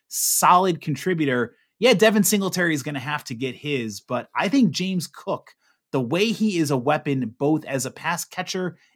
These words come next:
and as a runner, he needs to step up and have another solid performance, because the more the running game does,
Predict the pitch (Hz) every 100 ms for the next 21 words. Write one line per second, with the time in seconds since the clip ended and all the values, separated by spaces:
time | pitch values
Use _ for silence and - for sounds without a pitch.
0 | - 160 190 190 151 123 120 156 135 117
1 | - _ - 226 247 180 180 208 170 -
2 | 143 - 151 143 131 - 123 143 143 135
3 | 127 131 147 143 135 - _ - - 151
4 | 151 143 123 - 165 143 120 139 156 143
5 | 143 139 196 254 226 151 196 233 202 180
6 | 170 139 175 208 165 143